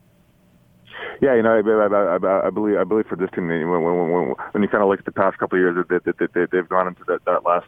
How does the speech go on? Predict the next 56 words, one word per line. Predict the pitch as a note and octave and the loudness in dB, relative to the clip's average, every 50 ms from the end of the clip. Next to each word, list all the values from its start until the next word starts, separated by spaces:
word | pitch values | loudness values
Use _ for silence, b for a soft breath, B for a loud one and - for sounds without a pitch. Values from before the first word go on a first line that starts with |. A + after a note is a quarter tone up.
| _ _ | _ _
game | - F#2+ F#2 F2+ | -2 -2 0 0
against | F2 F2+ E2 - | 0 -2 -2 -2
Washington | F#2 F2+ E2+ - - - G2 F#2 | 0 0 0 -2 -4 -8 -10 -8
in | F2 F2+ | -4 -2
the | F2 F2 | -2 0
Apple | F2 - F2+ F2+ | 0 0 -2 -2
Cup | - F2+ E2+ - | 0 0 -2 -2
and | E2 E2 - | -4 -8 -12
kind | - E2+ - - F2+ E2+ - - | -12 -10 -6 -4 -6 -4 -2 0
of | G2 F#2 F2 | 0 0 0
had | F#2+ F2 | 0 -2
a | E2 | -2
chance | - - G#2 F#2 F2+ - - | -2 -2 -2 -2 -2 -2 -2
to | F#2+ | 0
win | F2 F#2+ F#2 F2+ E2+ | 2 2 2 0 0
the | - | -2
Pac-twelve | - F#2+ F2+ F2 - - F2+ - - | -2 -2 -2 -2 -4 -8 -12 -10 -6
North | F2+ F2+ F2 - - | -6 -6 -6 -4 -2
there. | F2+ F2 F2 | 0 0 2
That | E2+ F2 E2 - | 0 0 0 0
they | E2 | 0
haven't | E2+ E2+ F#2 F#2 F2+ E2+ E2 | 2 2 0 0 -2 -2 -2
gotten | - F2+ E2+ E2 | 0 0 0 0
over | F2+ F2 F2 | 0 0 2
that | F2 F2 E2+ E2+ | 2 2 2 2
hump, | F2+ F2 - | 0 0 -2
and, | F2 E2 D#2+ - | -4 -8 -8 -8
and, | E2 E2 D2+ | -8 -6 -6
and | D#2 D#2+ D#2+ | -6 -6 -6
until | D2 E2+ E2+ - G#2 F#2+ | -8 -6 -4 -2 0 0
they | F2+ E2+ | 0 0
do, | E2 F2+ F2+ | 0 0 0
I'm, | F2 E2+ D#2 | 0 0 -4
I'm, | D2 D2+ D2+ | -4 -4 -4
I'm | - E2+ F2+ | -4 -4 -2
not | F2 D#2+ - - | -2 -2 -2 -2
sure. | - F2+ E2 D#2+ - B B B B B B | -2 -2 -2 -2 -4 B B B B B B
You | - F#2 E2+ | -2 0 2
know, | D#2+ D#2+ | 2 2
the, | D#2+ E2 E2 E2 - - B B | 2 2 2 0 -2 -4 B B
winning | B G#2+ G2+ F#2 | B 0 0 0
the | E2+ | 0
Pac-twelve | - G#2 F#2+ F2+ - - F#2+ E2 | 0 0 0 0 0 -2 -4 -2
North | F#2 F#2 F2+ F2 | -2 -2 -2 -2
is | F2 D#2+ | -4 -2
really | G2 F#2 F2 | -2 0 0
in | E2 | -2
the | D#2+ | -4
cards | D#2+ - F#2 F2 F2+ - | -4 -2 0 0 0 -2
for, | - F#2+ - | -4 -6 -8
for | - - F#2 | -4 -2 -2
Washington | E2 D#2+ - - F#2 E2+ D#2+ - | 0 -2 -2 -4 -10 -14 -10 -6
State. | - F2 E2 - | -4 -2 -2 -2
But, | - E2 - | -4 -4 -4
but, | E2+ D#2 | -4 -2
but | - A2+ G#2+ | -2 -4 -4